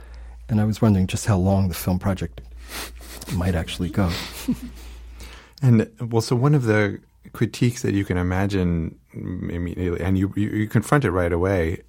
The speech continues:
Speaker 2: uh, or very early in the film. Um, you, you allow her sister to, to, to express it right away,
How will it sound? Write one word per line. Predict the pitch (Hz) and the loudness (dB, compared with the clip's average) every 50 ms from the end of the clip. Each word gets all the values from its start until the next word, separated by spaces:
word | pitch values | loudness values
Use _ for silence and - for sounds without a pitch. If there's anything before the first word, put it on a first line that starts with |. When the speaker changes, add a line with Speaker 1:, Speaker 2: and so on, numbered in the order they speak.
| _ _ - | _ _ -6
Speaker 2:
uh, | 95 90 85 80 80 80 85 87 | -4 -2 -2 -2 -4 -4 -4 -4
or | 90 90 | -4 -4
very | 92 95 95 87 | -2 0 0 0
early | 76 82 90 90 92 87 85 | 0 0 0 0 0 0 -2
in | 78 80 | -2 -4
the | 78 78 | -4 -6
film. | - - 92 95 92 78 71 73 - - - - - - - - - _ _ _ _ _ _ - - | -4 -4 -2 -2 -2 -2 -4 -6 -8 -12 -20 -20 -20 -20 -20 -20 -20 _ _ _ _ _ _ -8 -6
Um, | 92 85 76 76 76 76 76 76 73 78 80 82 - - - _ | -4 -4 -2 -4 -4 -4 -6 -6 -6 -6 -6 -8 -10 -12 -14 _
you, | - 87 87 87 | -8 -6 -4 -2
you | 87 98 101 98 | 0 0 0 0
allow | 92 92 92 90 | 0 2 0 0
her | 92 90 78 | 0 -2 -4
sister | - - - 90 - - 90 76 73 | -4 -2 -2 -2 -2 -2 -4 -4 -2
to, | 85 80 80 | -4 -6 -6
to, | - - 85 80 78 | -6 -6 -8 -8 -6
to | - - - | -6 -6 -6
express | 78 - - - - - 80 85 - | -6 -6 -6 -4 -4 -2 -2 -2 -4
it | 85 80 - | -6 -6 -4
right | 85 80 80 | -4 -4 -4
away, | 80 80 82 80 80 78 78 80 | -2 -2 -2 -2 -2 -2 -4 -6